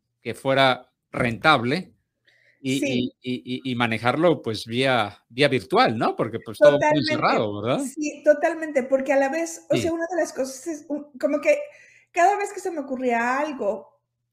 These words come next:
Speaker 2: pedía opiniones de gente que yo había visto que lo estaba haciendo, y generalmente tenían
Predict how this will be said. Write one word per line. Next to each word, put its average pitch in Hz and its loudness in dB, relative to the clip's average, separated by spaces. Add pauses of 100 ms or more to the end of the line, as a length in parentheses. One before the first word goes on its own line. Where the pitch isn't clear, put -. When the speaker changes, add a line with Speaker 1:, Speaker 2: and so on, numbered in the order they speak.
(1300)
Speaker 2:
pedía 277 6
opiniones 233 -2
de 196 -4
gente 208 -6
que 190 -8
yo 190 -2
había 208 0
visto 214 -8
que 208 -8
lo 196 -4
estaba 220 -4
haciendo, 233 -2
y 247 -8
generalmente 320 0
tenían 240 -4